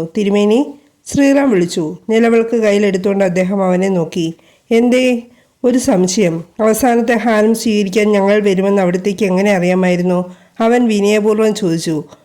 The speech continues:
"ഉമാ മഹേശ്വരന്മാരെ ഉപാസിക്കുന്ന എനിക്ക് ചില കാര്യങ്ങളൊക്കെ മനക്കണ്ണിൽ കാണാൻ കഴിയും. ഇന്ന് നിങ്ങളടക്കം പന്ത്രണ്ട് ജോഡികൾ ഇവിടെ വന്നു. അത് മുൻകൂട്ടി മനസ്സിലാക്കാൻ കഴിഞ്ഞതുകൊണ്ടല്ലേ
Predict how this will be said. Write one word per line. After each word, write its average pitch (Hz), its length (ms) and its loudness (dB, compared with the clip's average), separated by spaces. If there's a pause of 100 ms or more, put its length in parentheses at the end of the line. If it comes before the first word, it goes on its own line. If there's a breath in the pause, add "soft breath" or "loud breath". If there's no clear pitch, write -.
(260 loud breath)
"ഉമാ 233 260 2
മഹേശ്വരന്മാരെ 208 920 -2
ഉപാസിക്കുന്ന 190 600 -2
എനിക്ക് 180 360 -2
ചില 202 200 -2
കാര്യങ്ങളൊക്കെ 190 680 -2
മനക്കണ്ണിൽ 190 520 -2
കാണാൻ 185 380 -2
കഴിയും. 165 320 -4 (480 soft breath)
ഇന്ന് 285 280 2
നിങ്ങളടക്കം 240 540 0
പന്ത്രണ്ട് 220 520 -2
ജോഡികൾ 202 420 -2
ഇവിടെ 180 220 -2
വന്നു. 165 300 -4 (440 soft breath)
അത് 202 160 2
മുൻകൂട്ടി 214 460 2
മനസ്സിലാക്കാൻ 190 720 0
കഴിഞ്ഞതുകൊണ്ടല്ലേ 190 800 0